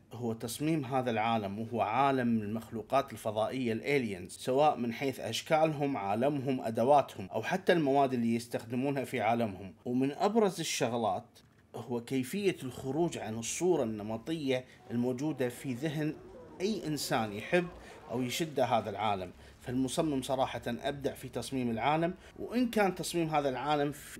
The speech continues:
يسبب نفرة بينك وبينه أو مشمئز نوعًا ما، مقرف نقدر نقول، إنزين، ولكن يحسب له خروجه عن المألوف. يعني المصمم فعلًا خرج عن المألوف، ولو إنه استعان بأشياء موجودة في عقولنا، لكن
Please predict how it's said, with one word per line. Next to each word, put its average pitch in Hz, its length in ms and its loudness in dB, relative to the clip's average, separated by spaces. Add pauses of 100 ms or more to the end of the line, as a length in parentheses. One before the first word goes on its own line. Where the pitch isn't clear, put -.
يسبب 151 500 -4
نفرة 151 380 2
بينك 117 440 0
وبينه 127 400 0
أو 101 440 -4 (420)
مشمئز 135 640 -4
نوعًا 117 280 0
ما، 120 380 2 (300)
مقرف 147 680 0
نقدر 123 340 0
نقول، 143 380 -2 (160)
إنزين، 127 320 0
ولكن 151 520 2
يحسب 170 420 0
له 147 100 4
خروجه 156 580 4
عن 156 240 4
المألوف. 151 880 2 (100)
يعني 92 400 -10
المصمم 135 640 2
فعلًا 175 460 2
خرج 165 420 6
عن 151 160 4
المألوف، 147 580 6 (200)
ولو 190 420 10
إنه 151 440 2 (260)
استعان 185 680 2
بأشياء 196 680 2
موجودة 165 480 2
في 160 140 0
عقولنا، 190 520 4
لكن 151 380 2